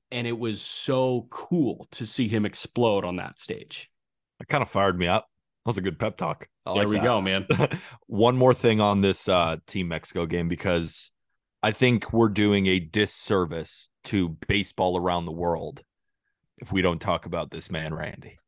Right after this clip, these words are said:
Speaker 2: If we don't talk about
Speaker 1: Crazy.
Speaker 2: this man, Batman, Randy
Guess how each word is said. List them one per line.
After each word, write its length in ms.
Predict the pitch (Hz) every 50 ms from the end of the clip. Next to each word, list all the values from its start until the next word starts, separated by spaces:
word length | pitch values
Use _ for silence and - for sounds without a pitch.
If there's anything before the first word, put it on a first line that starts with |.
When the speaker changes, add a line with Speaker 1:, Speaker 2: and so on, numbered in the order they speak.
| _ _ _ _ _ - - - - -
Speaker 2:
If 160 | - - -
we 180 | - 95 101 101
don't 320 | 101 113 113 113 117 113
talk 340 | - 117 107 98 95 - -
about 260 | 90 87 98 95 87
Speaker 1:
Crazy. 180 | - 120 107 90
Speaker 2:
this 380 | 104 104 107 - - - -
man, 580 | - 92 87 98 98 98 90 90 87 85 82 80 - _ _ _ _ -
Batman, 840 | - 87 - - 120 113 - - - 98 95 87 82 80 78 80 80 80 _ _ _ -
Randy 640 | 90 95 104 117 117 110 104 92 85 85 80 76